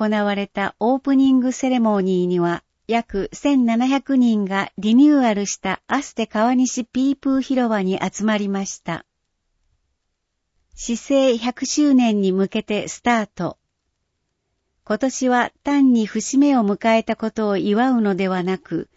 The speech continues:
その後の三十年も笑顔が続く街にするためのスタートでした。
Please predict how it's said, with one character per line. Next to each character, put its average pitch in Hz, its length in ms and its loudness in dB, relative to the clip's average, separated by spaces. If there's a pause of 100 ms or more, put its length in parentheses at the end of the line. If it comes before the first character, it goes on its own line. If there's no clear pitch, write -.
(260)
そ 233 200 -4
の 269 160 0
後 269 120 0
の 262 120 0
三 254 320 -2
十 247 240 -2
年 208 300 -2
も - 240 -4
笑 262 160 -2
顔 262 240 0
が 208 160 -2
続 208 580 -6
く - 40 -
街 226 320 -2
に 269 120 2
す 233 160 -6
る 220 140 -6
た 208 140 -8
め 220 120 -4
の 208 140 -6
ス - 120 -14
タ 226 200 -2
ー 214 40 -6
ト 202 140 -10
で 180 140 -6
し - 160 -12
た。 - 240 -10